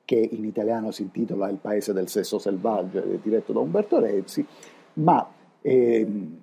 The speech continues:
del film più famoso del sottogenere, più celebre e anche che pare essere il film più sequestrato del cinema, Cannibal Holocaust o Holocaust, come dicono taluni.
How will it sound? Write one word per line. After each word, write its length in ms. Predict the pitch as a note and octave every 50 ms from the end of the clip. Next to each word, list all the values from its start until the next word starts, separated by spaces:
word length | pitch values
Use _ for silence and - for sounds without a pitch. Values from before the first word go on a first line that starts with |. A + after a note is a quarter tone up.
| - _
del 280 | - C#3+ F3+ A#3 G3+ -
film 360 | - - B2 A#2 G#2+ G2+ F#2+ - -
più 180 | - - E3+
famoso 680 | - - - - C3 A2+ G2 A2+ A2 G2+ F2+ - - A#2+
del 220 | - - G2 F#2+ -
sottogenere, 720 | - - - - B2 C3+ B2 G2+ A2+ G2 F#2+ F2 D#2 E2+
più 220 | G2 - - - -
celebre 600 | - - C#3+ A2+ G2+ G2+ G2 G#2 A2 - - -
e 180 | - - C#3 C3+
anche 400 | B2 G#2+ A#2 B2+ C3 - G#2 -
che 100 | - C3+
pare 400 | - - A#2 G2+ G2 G#2+ G#2+ A2+
essere 260 | A2+ - - G2 G2+
il 100 | G#2 G#2
film 280 | - - A#2+ G#2 G2 G2
più 140 | F#2+ - - G#2+
sequestrato 640 | - A2+ G2 G#2+ G#2 - - - G2 F#2+ - -
del 180 | F#2+ F#2+ F#2 F#2+
cinema, 480 | - - - - - - - - - _
Cannibal 500 | _ - D3 A#2+ A2+ A2 A#2+ E3+ - -
Holocaust 600 | - F#2+ G2+ G2+ G2+ F#2+ - G2 G2 - - -
o 200 | - E3 D#3 D#3 -
Holocaust, 840 | - - C3+ C3 C3 A#2+ - B2 A2+ G2+ G2 G2+ G#2+ G2 - G#2 G2
come 180 | - - G2+ G2
dicono 340 | G2+ G2 - F#2+ F2+ F#2+ -
taluni. 460 | - - - - - - - _ _